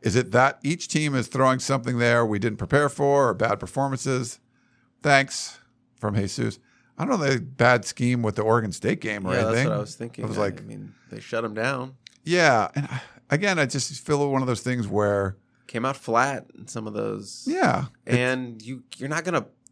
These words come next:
Speaker 1: It's college
Speaker 2: scheme a,
Speaker 1: football.
Speaker 2: you're not gonna scheme a perfect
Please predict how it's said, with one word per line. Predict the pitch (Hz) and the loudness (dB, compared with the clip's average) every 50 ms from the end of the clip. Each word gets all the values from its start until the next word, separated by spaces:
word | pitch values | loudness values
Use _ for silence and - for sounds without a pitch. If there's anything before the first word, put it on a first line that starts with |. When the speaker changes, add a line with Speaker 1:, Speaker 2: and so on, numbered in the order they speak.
| _ _ _ - | _ _ _ -8
Speaker 1:
It's | - - | -8 -6
college | - - 339 339 - | -4 -2 -2 0 2
Speaker 2:
scheme | 311 311 320 | 4 4 4
a, | 320 | 4
Speaker 1:
football. | 254 - 285 285 285 277 262 233 170 | 4 4 4 6 6 6 6 4 2
Speaker 2:
you're | 131 147 | 0 -2
not | 147 147 147 151 | -4 -4 -4 -4
gonna | 151 131 | -6 -6
scheme | - - - 151 147 147 | -8 -8 -8 -6 -4 -4
a | 123 | -4
perfect | - - 143 131 127 127 - 120 104 - - - - | -4 -4 -4 -4 -2 -2 -2 -2 -2 -4 -8 -16 -20